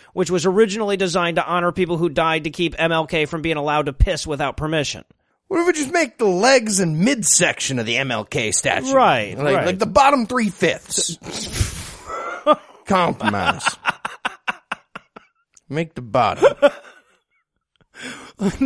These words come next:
Speaker 1: So, like all people who genuinely aren't racist, Benton has to constantly assure people that he's not racist, but rather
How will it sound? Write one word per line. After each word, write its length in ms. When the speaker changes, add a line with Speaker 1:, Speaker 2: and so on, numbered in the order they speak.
Speaker 1:
So, 160
like 240
all 180
people 280
who 200
genuinely 680
aren't 360
racist, 400
Benton 360
has 180
to 100
constantly 580
assure 280
people 240
that 140
he's 240
not 220
racist, 380
but 120
rather 320